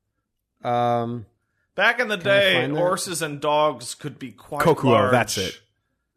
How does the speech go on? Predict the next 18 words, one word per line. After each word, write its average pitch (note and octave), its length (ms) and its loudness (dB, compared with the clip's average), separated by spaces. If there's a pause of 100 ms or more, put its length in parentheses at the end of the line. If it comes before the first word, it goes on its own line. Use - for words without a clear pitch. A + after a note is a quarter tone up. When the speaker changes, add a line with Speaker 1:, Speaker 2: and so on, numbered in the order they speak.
(300)
Speaker 3:
Fucking - 380 -14
Kokuo. E2+ 560 -6 (1000)
Uh, B2+ 1000 0 (140)
all G3+ 140 0
right. G#3+ 340 -2 (420)
Would B2 220 -4
you B2 60 -4
say C3 180 0
that B2 240 2
wraps B2 280 0
it A2+ 60 -4
up? F#3 360 -2 (920)
Sums A#2+ 360 -2
it A#2+ 80 0
out? - 240 -2 (160)
Speaker 1:
Yeah, D3+ 300 -2
yeah. C#3 160 -6 (200)
Speaker 3:
Cool. C#3 460 0